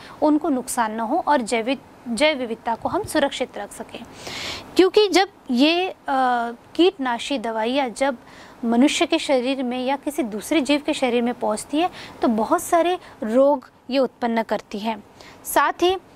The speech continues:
मिट्टी की भौतिक और रासायनिक गुणों को भी ये परिवर्तित कर रही है, इसलिए हमें चाहिए कि हम इन दवाइयों का उपयोग कम से कम करें। बच्चों, आप जानते हैं एक ऐसा पौधा है जो कि विदेश से लाया गया है, ये एक जलीय पौधा है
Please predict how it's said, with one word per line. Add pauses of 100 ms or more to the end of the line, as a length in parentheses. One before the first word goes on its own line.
(160)
मिट्टी
की
भौतिक
और
रासायनिक
गुणों
को
भी
ये
परिवर्तित
कर
रही
है, (460)
इसलिए
हमें
चाहिए (320)
कि
हम (140)
इन (100)
दवाइयों
का
उपयोग
कम
से
कम
करें। (1400)
बच्चों,
आप
जानते
हैं (160)
एक
ऐसा
पौधा
है (760)
जो
कि (180)
विदेश
से
लाया
गया
है,
ये
एक
जलीय
पौधा
है